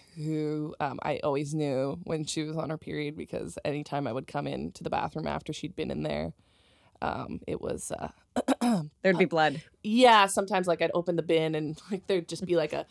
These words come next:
Speaker 1: <laughs> like, an, uh, like, a pad just sitting on top,
Speaker 2: <laughs>
Speaker 1: open.
Speaker 2: Gross.
Speaker 1: Yeah, pretty nasty.
Speaker 2: Like, covered in blood.
Speaker 1: Yeah, covered in, in old blood, too. Not even that fresh stuff. It was, like,
Speaker 2: Worse.
Speaker 1: Yeah.
Speaker 2: So much worse.
Speaker 1: Yeah, and it smells even worse when it's, uh, when it's old stuff.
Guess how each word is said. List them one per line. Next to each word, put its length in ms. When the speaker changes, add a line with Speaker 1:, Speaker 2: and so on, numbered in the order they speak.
Speaker 1:
<laughs> 600
like, 140
an, 200
uh, 80
like, 180
a 180
pad 440
just 320
sitting 340
on 160
top, 380
Speaker 2:
<laughs> 40
Speaker 1:
open. 500
Speaker 2:
Gross. 480
Speaker 1:
Yeah, 220
pretty 240
nasty. 240
Speaker 2:
Like, 60
covered 320
in 120
blood. 400
Speaker 1:
Yeah, 200
covered 240
in, 160
in 260
old 320
blood, 380
too. 220
Not 180
even 240
that 160
fresh 320
stuff. 340
It 80
was, 160
like, 340
Speaker 2:
Worse. 520
Speaker 1:
Yeah. 340
Speaker 2:
So 220
much 240
worse. 300
Speaker 1:
Yeah, 340
and 180
it 120
smells 360
even 180
worse 320
when 140
it's, 240
uh, 200
when 120
it's 120
old 260
stuff. 500